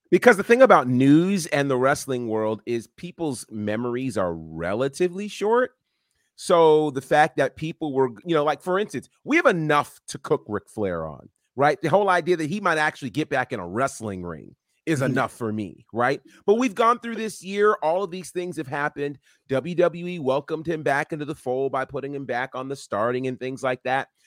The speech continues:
Speaker 1: So it's like, let sleeping dogs lie.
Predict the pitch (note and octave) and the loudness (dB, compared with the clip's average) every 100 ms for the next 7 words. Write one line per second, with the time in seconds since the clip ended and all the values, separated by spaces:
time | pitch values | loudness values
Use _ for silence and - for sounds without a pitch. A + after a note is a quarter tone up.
0 | _ - - G#3 G3+ F#3+ F#3+ F#3+ F#3 - | _ -10 -2 2 2 0 -4 -4 -4 -6
1 | A2+ C3+ F#3 - - B2 D3 F3 D3 D3 | -4 0 0 -2 -16 -8 -8 -6 -6 -6
2 | C3+ A#2+ A2+ C3+ C3+ A2 - D#2 F2 G#2 | -6 -4 -2 -2 -6 -10 -16 -12 -6 -6
3 | A2+ E2 G1+ | -6 -8 -12